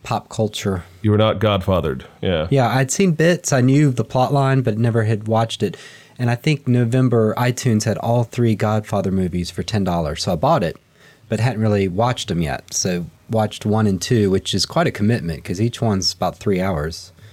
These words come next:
Speaker 2: Yeah, and th-, they're paced pretty slow.
Speaker 1: But man, just really gripping and, and really scary. You see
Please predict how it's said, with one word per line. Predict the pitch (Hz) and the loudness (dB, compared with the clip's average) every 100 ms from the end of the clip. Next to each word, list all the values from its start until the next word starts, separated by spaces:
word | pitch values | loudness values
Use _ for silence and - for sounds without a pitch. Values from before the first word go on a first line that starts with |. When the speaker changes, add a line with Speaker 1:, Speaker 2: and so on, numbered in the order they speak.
| - | -10
Speaker 2:
Yeah, | - 143 110 | 0 2 4
and | 110 | 2
th-, | 120 | 2
they're | - 113 | 2 0
paced | - 143 160 | 2 0 0
pretty | - 95 | -2 -2
slow. | 92 127 113 - - _ _ _ - - | 0 0 0 -2 -10 _ _ _ -20 -12
Speaker 1:
But | 95 104 101 | -4 -2 0
man, | 120 107 78 73 - _ _ - | 0 0 -2 -6 -18 _ _ -8
just | 104 - | -4 0
really | 143 120 | 2 2
gripping | - 117 - 87 82 | 0 -2 0 0 0
and, | 90 92 - | 0 -2 -2
and | 107 104 | 0 2
really | 156 226 | 2 0
scary. | - - 120 139 80 | -2 -2 0 2 0
You | 82 87 107 | 0 -2 -4
see | 110 - 127 120 117 | -4 0 2 2 2